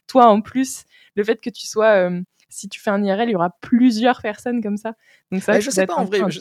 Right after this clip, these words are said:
Speaker 1: intimidant.
Speaker 2: posé la question aux gens, euh, genre, qui serait chaud, tu vois, mais le, le truc, c'est
Speaker 1: Ouais.
Speaker 2: que moi, je suis dans, dans le sud, mais vraiment le sud-sud de la France,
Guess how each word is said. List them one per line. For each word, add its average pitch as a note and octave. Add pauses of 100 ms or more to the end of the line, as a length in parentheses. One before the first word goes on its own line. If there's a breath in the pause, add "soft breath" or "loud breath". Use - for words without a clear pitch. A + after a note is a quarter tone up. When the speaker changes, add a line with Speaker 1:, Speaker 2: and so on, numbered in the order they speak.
Speaker 1:
intimidant. G3+
Speaker 2:
posé B3
la A#3+
question G3+
aux F3
gens, G3
euh, D3
genre, D3+
qui G#3
serait F3+
chaud, G3+
tu -
vois, F3+
mais D#3
le, D#3
le E3+
truc, B3
c'est A3
Speaker 1:
Ouais. G#3+
Speaker 2:
que F#3
moi, E3+
je -
suis D3
dans, D3
dans D3
le D3
sud, G#3+
mais C3
vraiment D#3+
le C#3
sud-sud -
de C#3
la C3
France, A#3